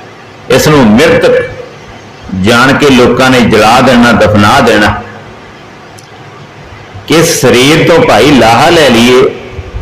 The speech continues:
ਸੱਚ ਵਾਲੀ ਕਮਾਈ ਕਰ ਲਈਏ।" ਸੱਚ ਦੀ ਕਮਾਈ ਹੈ ਧਰਮ ਦਾ ਮਾਰਗ। ਧਰਮ ਦੇ ਮਾਰਗ ਤੇ ਜੋ ਜੋ ਧਰਮ ਤੈਨੂੰ ਸਿਖਾਉਂਦਾ ਹੈ।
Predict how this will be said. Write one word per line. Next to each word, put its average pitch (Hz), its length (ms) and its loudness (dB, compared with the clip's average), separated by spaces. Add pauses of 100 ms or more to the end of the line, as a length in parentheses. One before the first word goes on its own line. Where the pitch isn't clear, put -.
(140)
ਸੱਚ 185 480 -2
ਵਾਲੀ 120 400 2
ਕਮਾਈ 101 260 0
ਕਰ 101 200 0
ਲਈਏ।" 98 180 -4 (1160)
ਸੱਚ 117 240 0
ਦੀ 120 240 0
ਕਮਾਈ 110 540 2
ਹੈ 101 180 0 (1120)
ਧਰਮ 139 300 2
ਦਾ 170 160 2
ਮਾਰਗ। 113 440 0 (1800)
ਧਰਮ 117 320 0
ਦੇ 185 160 2
ਮਾਰਗ 131 500 2
ਤੇ 117 120 0 (300)
ਜੋ 147 120 2
ਜੋ 214 380 2
ਧਰਮ 110 280 0
ਤੈਨੂੰ 117 420 0
ਸਿਖਾਉਂਦਾ 110 500 -2
ਹੈ। 92 340 -4